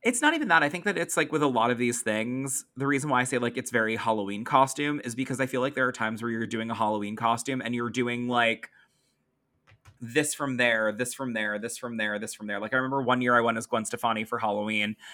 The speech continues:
and I was like, "I'm a little disappointed in myself because I'm doing, like, like, this is from this era, this is from this era, this is," and someone was like, "Nobody know-, like, nobody knows except for you. It reads Gwen Stefani. Get over it." Um,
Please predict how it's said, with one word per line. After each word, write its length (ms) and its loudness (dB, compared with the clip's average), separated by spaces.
and 100 6
I 80 10
was 160 2
like, 240 6
"I'm 120 4
a 40 4
little 260 4
disappointed 560 0
in 60 0
myself 420 0
because 240 -2
I'm 120 0
doing, 280 -4
like, 420 0
like, 160 0
this 280 0
is 100 -2
from 200 2
this 200 2
era, 300 4
this 200 -4
is 80 -8
from 200 -4
this 200 -2
era, 260 0
this 180 -8
is," 180 -8
and 180 0
someone 140 -4
was 100 -4
like, 180 -2
"Nobody 460 4
know-, 440 2
like, 200 2
nobody 340 6
knows 180 4
except 220 -2
for 100 0
you. 420 2
It 140 0
reads 320 2
Gwen 200 2
Stefani. 640 0
Get 160 4
over 300 -2
it." 260 -8
Um, 720 6